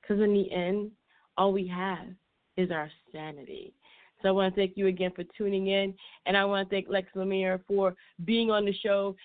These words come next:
and bringing us such a wonderful thing. I mean, it's so important that we have these things, so important that we know that there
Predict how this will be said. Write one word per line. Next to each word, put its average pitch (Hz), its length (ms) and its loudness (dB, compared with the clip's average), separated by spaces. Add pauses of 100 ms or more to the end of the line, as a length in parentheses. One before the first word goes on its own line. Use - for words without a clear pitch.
(140)
and 196 200 -2
bringing 226 240 0
us 214 180 -2
such 214 200 -8
a 214 60 0
wonderful 208 800 -2
thing. 196 300 -2
I 208 120 0
mean, 208 180 2
it's 196 140 -2 (180)
so 220 240 2
important 202 500 -6
that - 140 -6
we 190 140 -2
have 190 300 -4
these 196 240 -8
things, 190 280 -2 (180)
so 220 200 0
important 196 520 -4 (380)
that 214 180 0
we 220 160 -6
know 208 240 -6
that 202 160 -6
there 202 200 -2